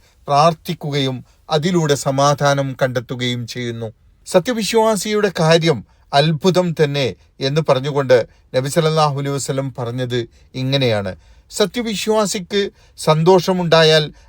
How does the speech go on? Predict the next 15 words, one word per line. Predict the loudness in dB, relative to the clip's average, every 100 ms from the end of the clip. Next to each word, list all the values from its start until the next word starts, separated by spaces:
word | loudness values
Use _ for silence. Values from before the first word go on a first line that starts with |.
| -2
അല്ലാഹുവിനോട് | 2 4 4 2 0 2 0 -2 -10 _ -2
അവൻ | 0 0 -2
നന്ദി | -2 -2 0
കാണിക്കുന്നു. | 0 -2 -8 -10 -12 -14 _ _ -2
പ്രയാസമുണ്ടാകുമ്പോൾ | 2 4 4 2 0 2 2 2 0 0 0 -2 _ _
സത്യവിശ്വാസി | -6 -4 -2 -4 -2 2 2 2 -6 -8 _ _ -2
അല്ലാഹുവിൽ | 2 4 4 2 -2 -6
പ്രതീക്ഷയർപ്പിച്ചുകൊണ്ട് | -6 -6 -2 -2 -4 -2 0 0 -2 -10 -8 -6 -2 0 -2 _ -20 -16
ക്ഷമിക്കുന്നു. | -6 -4 -2 -4 -4 -6 -6 -10 -18 _ _ 0
ഏത് | 4 4 4 2
ഘട്ടത്തിലും | 0 0 -2 0 -4 -6 -10 _ _ -6
അല്ലാഹുവിനെ | -2 2 2 2 0 -2
ഓർക്കുകയും | -2 -4 -6 -6 -4 -2 -4 -10 _ _
അല്ലാഹുവിൻ്റെ | -2 2 4 2 -2 -4
സ്തുതികൾ | -6 -6 -6 -2 0 0